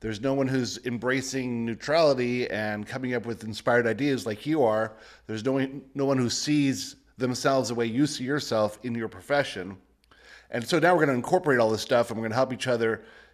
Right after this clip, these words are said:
implement these teachings into our work lives to create greater satisfaction, more joy, more ease, more fun, more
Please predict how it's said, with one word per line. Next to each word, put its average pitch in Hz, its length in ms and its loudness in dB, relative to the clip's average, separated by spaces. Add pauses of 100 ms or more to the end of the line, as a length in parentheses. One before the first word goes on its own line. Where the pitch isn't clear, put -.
(140)
implement 139 640 2
these 151 240 0
teachings 117 460 -4
into 139 420 -4
our 113 140 2
work 113 260 -2
lives 107 400 2
to - 140 -10
create 107 440 -8
greater 131 380 -2
satisfaction, 131 840 0
more 104 240 -2
joy, 131 380 2
more 101 260 -4
ease, 131 300 -4
more 95 180 -6
fun, 120 400 -2
more 92 340 -2